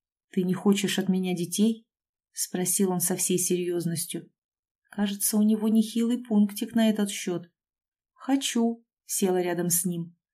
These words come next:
«но через пару лет, а не сейчас». Почему-то вспомнился сегодняшний разговор с его мамой. Артур все так же не спускал с меня глаз. «А если тебе и через пару лет не захочется?»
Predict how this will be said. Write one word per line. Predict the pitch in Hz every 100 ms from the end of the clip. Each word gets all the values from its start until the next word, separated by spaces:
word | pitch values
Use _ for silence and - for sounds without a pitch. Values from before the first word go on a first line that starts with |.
| _ -
«но | 233 269 269
через | - 269 269
пару | - 277 277
лет, | 262 226 - -
а | 190
не | 196
сейчас». | - - - 165 160 - _ _ _ _ _ _ _ -
Почему-то | 175 - 220 247 -
вспомнился | - - 247 240 226 - 196
сегодняшний | - 190 220 202 202 196
разговор | 190 175 180 180 240
с | 247
его | 214 202 233
мамой. | 220 190 170 165 - - _ _ _
Артур | 190 185 - 240
все | - 208
так | 202 214 226
же | 220 226
не | 226
спускал | - 214 - 190 190
с | 196
меня | 208 196 196
глаз. | 196 185 175 165 - _ _ _ _ _ _
«А | 180
если | 185 226 220
тебе | 208 196 208 208
и |
через | 202 196 196
пару | - 190 185
лет | 175 175
не | 190
захочется?» | 190 208 233 226 226 - 226 226